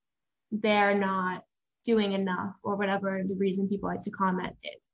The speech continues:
It's that we're so angry that that's a way to release our frustrations or anger. And we think that doing it behind a screen makes it okay.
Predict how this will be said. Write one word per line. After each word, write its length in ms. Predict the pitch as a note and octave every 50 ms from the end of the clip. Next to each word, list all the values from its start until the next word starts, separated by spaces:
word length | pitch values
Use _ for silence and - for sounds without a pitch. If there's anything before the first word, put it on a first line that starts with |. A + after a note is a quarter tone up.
| _ _ _ _ _ _ -
It's 200 | B3 B3+ B3+ -
that 240 | B3+ A#3+ A3+ A3 G#3+
we're 220 | A3 A3 A3 A#3+
so 320 | A#3+ - - B3+ A#3 A#3 A3+
angry 520 | - - A3 C4 C4+ B3+ A3 G#3+ G#3 G#3 F#3+
that 200 | G3+ F#3+ F#3 F#3+ -
that's 280 | G#3+ G#3+ A3 A3 -
a 80 | - A3+
way 320 | G#3 G3+ G3+ G3+ G#3+ G#3+ G#3+
to 100 | - A3+
release 680 | G#3 G3+ G#3 G3+ G#3 G#3 G#3 A3 G#3+ G#3+ G#3+ - - - -
our 240 | F#3+ F#3+ F#3+ G3 F#3+ -
frustrations 680 | G3+ F#3+ - - A3+ C4 C4+ C4+ - G#3+ F#3+ F#3+ F#3+
or 180 | G3 F#3+ - -
anger. 520 | A3+ B3 A#3+ G#3+ - - - - A3 - _ _ _ _ _ _ _ _ _ - - - -
And 220 | - A#3 A#3 A#3 A3+
we 80 | A#3
think 240 | A#3 A#3+ A#3+ A3+ A3
that 100 | A3+ G#3+
doing 180 | A3 G#3+ G#3+ G#3+
it 100 | G#3+ G3+
behind 260 | G3 G#3 G#3 G3 G3+
a 40 | G3+
screen 540 | - - - - C#4+ D4 D4 C4 A3+ G#3+ G3+
makes 240 | G3 G3 G#3+ -
it 80 | - G3
okay. 240 | G#3 A3 - -